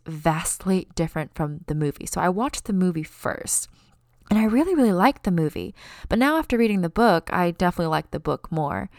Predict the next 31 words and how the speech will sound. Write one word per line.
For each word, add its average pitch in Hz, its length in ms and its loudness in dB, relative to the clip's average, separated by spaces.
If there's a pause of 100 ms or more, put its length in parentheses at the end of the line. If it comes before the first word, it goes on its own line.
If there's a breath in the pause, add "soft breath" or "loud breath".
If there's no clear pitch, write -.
(400 loud breath)
Um, 165 540 0
so 175 640 2
it's, - 540 -4
uh, 170 600 0 (140)
so 214 240 0
the 202 160 0
dance 233 300 -2
competition 208 640 -4
in 175 80 0
the 165 100 -2
movie 170 520 0
is, 170 200 -4
like, 170 200 -2
the 165 100 -2
pinnacle 180 440 0
point, - 580 -6
right? 147 300 0 (220 loud breath)
And 165 80 -4
there's 160 140 2
a, - 180 -2
it's 165 280 -2
an 151 80 -2
actual 202 260 4
competition, 190 600 -2
you 160 80 -4
can 175 200 -2
win 180 180 2
it. - 200 -6
But 170 220 -2
in 175 320 -2
the 165 260 -2